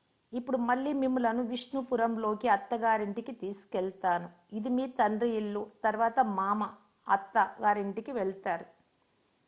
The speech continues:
మనం చాలా బాగా శృంగారించబడతాము అని పిల్లలకు తెలుసు. ఇప్పుడు మీరు తండ్రి ఇంటిలో ఉన్నారు కదా, మిమ్మలను చదివిస్తూ ఉన్నారు.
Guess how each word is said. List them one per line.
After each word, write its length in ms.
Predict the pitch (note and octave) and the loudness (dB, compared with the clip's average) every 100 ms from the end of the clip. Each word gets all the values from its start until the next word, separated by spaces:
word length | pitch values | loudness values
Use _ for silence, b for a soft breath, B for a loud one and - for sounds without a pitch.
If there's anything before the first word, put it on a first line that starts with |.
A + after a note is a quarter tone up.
| _ _ _ _ | _ _ _ _
మనం 160 | B3+ C#4+ | 0 0
చాలా 400 | C4+ A#3+ A3+ B3 | 2 4 6 4
బాగా 460 | G#3+ G#3 A3 A3+ | 4 4 4 2
శృంగారించబడతాము 2000 | B3+ - A3 G#3 A3 A3+ A#3 A#3+ A#3 A3 - _ - A#3+ G#3+ G#3 - A3+ A3+ A3+ | -2 -4 -6 -4 -2 2 2 2 0 -6 -14 _ -6 -2 0 -2 0 2 2 0
అని 140 | A3+ B3+ | -4 -4
పిల్లలకు 500 | A#3+ G#3+ G3+ G3+ - | -4 -2 -4 -6 -8
తెలుసు. 440 | E3+ - - - - _ _ _ _ _ _ - | -10 -12 -18 -20 -20 _ _ _ _ _ _ -10
ఇప్పుడు 240 | B3+ C#4+ | -6 -2
మీరు 240 | C4+ C#4+ D4 | 0 0 0
తండ్రి 420 | - A#3 A3 A#3+ | 2 2 4 0
ఇంటిలో 480 | B3 A#3 A#3+ B3 B3+ | -2 -2 -2 0 0
ఉన్నారు 340 | A#3 A#3 B3 | 0 -2 -2
కదా, 300 | B3 F3 F3+ G#3+ | -2 -2 -2 -2
మిమ్మలను 340 | A3 A#3 A#3 | -4 0 -2
చదివిస్తూ 760 | A#3 - G3+ G#3 A3+ - - B3 | -2 -6 -6 -4 -8 -8 0 0
ఉన్నారు. 420 | A#3 A3 A3 A#3 | 0 -2 -4 -6